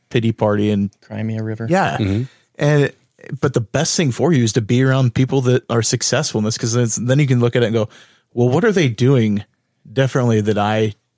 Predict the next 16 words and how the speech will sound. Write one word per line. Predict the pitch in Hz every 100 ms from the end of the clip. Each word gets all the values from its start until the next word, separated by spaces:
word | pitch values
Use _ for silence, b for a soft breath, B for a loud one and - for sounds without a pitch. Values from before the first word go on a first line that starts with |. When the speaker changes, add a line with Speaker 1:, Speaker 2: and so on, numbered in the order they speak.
| _ _
Speaker 1:
should | - - 98 92
do | 95 95 98 -
in | 110
order | 107 101
to | 101
be | 110 104
in | 98
that | 92
situation?" | - - - 104 110 - 95
Right? | 104
It's | 110
just | - -
like | 120 -
the | 95
business | 92 113 123 -
world. | 78 67 -